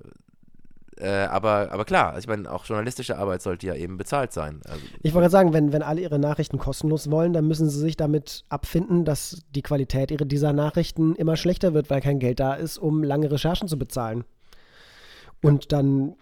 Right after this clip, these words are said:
Speaker 2: verfällt, dann wird aus, äh, einer Zeitung, und ich möchte keine ostbelgische Tageszeitung da jetzt ansprechen, äh, ein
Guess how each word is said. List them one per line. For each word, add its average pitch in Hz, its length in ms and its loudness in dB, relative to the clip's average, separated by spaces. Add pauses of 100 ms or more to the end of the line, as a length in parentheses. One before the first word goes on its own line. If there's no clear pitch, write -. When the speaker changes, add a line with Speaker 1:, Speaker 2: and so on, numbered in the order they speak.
(340)
Speaker 2:
verfällt, 156 480 0
dann 147 160 2
wird 160 160 2
aus, 135 440 -2
äh, 131 360 -8
einer 127 160 -6
Zeitung, 165 760 0 (380)
und 143 160 0
ich 131 100 -8
möchte 139 640 -4
keine 143 340 -2
ostbelgische 131 460 -4
Tageszeitung 131 640 -2
da 123 100 0
jetzt 123 140 -4
ansprechen, 147 580 -4 (640)
äh, 143 400 2
ein 135 480 -2